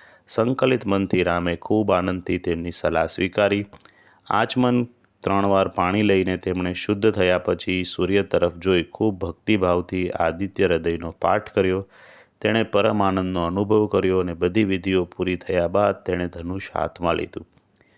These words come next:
રાવણને જોઈને રામ અતિ પ્રસન્ન થયા અને પોતાની જાતને યુદ્ધ માટે તૈયાર કરી.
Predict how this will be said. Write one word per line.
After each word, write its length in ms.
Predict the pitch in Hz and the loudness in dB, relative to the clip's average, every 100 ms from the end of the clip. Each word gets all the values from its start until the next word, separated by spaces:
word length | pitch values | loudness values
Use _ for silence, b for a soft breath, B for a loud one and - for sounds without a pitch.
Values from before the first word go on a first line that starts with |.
| b b - | b b -2
રાવણને 600 | 92 107 120 120 120 117 | 0 2 2 2 2 2
જોઈને 320 | 101 98 95 | 4 4 2
રામ 280 | 90 90 87 | 0 0 -2
અતિ 200 | - 107 | -2 -2
પ્રસન્ન 480 | 98 95 98 98 98 | 0 -2 -2 -2 -4
થયા 340 | 98 95 92 | 0 2 2
અને 160 | 90 85 | 0 -4
પોતાની 520 | - 92 104 101 101 | -4 -2 0 0 0
જાતને 540 | 92 85 - 90 87 - B B B - | 0 0 -2 -4 -4 -8 B B B -2
યુદ્ધ 200 | 98 98 | -2 2
માટે 360 | 98 92 85 82 | 2 0 0 -2
તૈયાર 480 | - 85 90 95 104 | 0 0 2 2 2
કરી. 340 | 95 92 | 0 -2